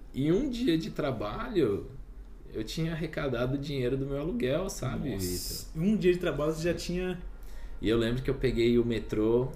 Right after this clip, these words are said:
Speaker 1: o Subbit, e quando eu desci do Subbit, o que que tinha na frente da estação do metrô?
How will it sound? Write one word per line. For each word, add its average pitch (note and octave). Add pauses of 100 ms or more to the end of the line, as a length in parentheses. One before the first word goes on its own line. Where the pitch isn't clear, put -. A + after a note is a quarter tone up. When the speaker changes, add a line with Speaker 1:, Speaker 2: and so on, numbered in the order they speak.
Speaker 1:
o G#2+
Subbit, A#2 (960)
e G2+
quando B2+
eu E3+
desci D3+
do C#3
Subbit, C3 (800)
o -
que C#3
que C#3+
tinha A#2
na A2
frente B2
da A2+
estação G#2+
do G#2
metrô? G2